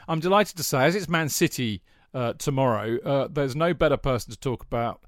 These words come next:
uh, Man City with than, uh, than Mister David Walker, who, of course, is from Red But Never Red, who's been on the show. I, I, do you know what, David? I've lost count of how many times you've been on, but every time you've been on, it's always been a joy. So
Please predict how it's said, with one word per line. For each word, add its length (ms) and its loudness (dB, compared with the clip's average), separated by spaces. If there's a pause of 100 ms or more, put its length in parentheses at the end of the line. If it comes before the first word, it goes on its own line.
(220)
uh, 160 -4
Man 260 -4
City 320 0
with 320 -8
than, 300 -2
uh, 160 -2 (420)
than 260 -4
Mister 280 -2
David 340 2
Walker, 600 4
who, 260 2
of 100 -6
course, 380 -4
is 240 -6
from 340 -4
Red 240 0
But 140 -4
Never 260 -2
Red, 280 0
who's 240 -4
been 160 -6
on 80 -6
the 80 -8
show. 280 -2
I, 200 -2
I, 80 2
do 120 -4
you 40 0
know 80 0
what, 180 2
David? 300 2
I've 160 0
lost 240 0
count 260 -2
of 80 -8
how 100 -2
many 140 -8
times 300 -6
you've 80 -10
been 160 -2
on, 100 -4
but 140 0
every 180 -2
time 240 0
you've 80 -4
been 160 -2
on, 100 -2
it's 120 -6
always 180 -2
been 180 -6
a 40 -4
joy. 380 -4
So 260 -4